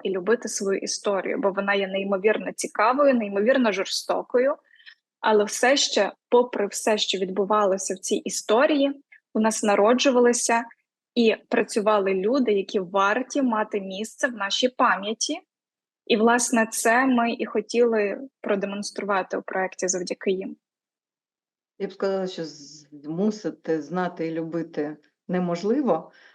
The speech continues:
Speaker 2: але дати таку можливість знати про тих, кого
Speaker 1: Звісно.
Speaker 2: варто любити. Дякую вам за те, що ви це робите і популяризуєте. Досліджувати історію держави через історії окремих людей, хай навіть і героїв,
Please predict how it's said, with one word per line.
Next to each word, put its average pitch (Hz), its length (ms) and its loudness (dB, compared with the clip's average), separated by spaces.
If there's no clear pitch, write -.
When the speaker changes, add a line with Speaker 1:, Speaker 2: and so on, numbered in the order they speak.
Speaker 2:
але 175 840 2
дати 214 360 0
таку 220 280 -2
можливість 202 920 -2
знати 180 460 -2
про - 200 -8
тих, 196 280 -2
кого 196 140 2
Speaker 1:
Звісно. 165 220 4
Speaker 2:
варто 160 340 2
любити. 160 380 -2
Дякую 160 360 -2
вам 151 160 -4
за 151 120 -12
те, 151 160 -6
що 156 220 -6
ви 156 100 -4
це 160 180 -6
робите 156 340 -2
і - 20 -2
популяризуєте. 160 880 -4
Досліджувати 214 640 0
історію 208 360 2
держави 196 600 -2
через 185 400 -2
історії 180 400 0
окремих 175 720 -2
людей, 160 540 2
хай 151 200 -8
навіть 151 340 -8
і 151 100 -4
героїв, 156 560 -4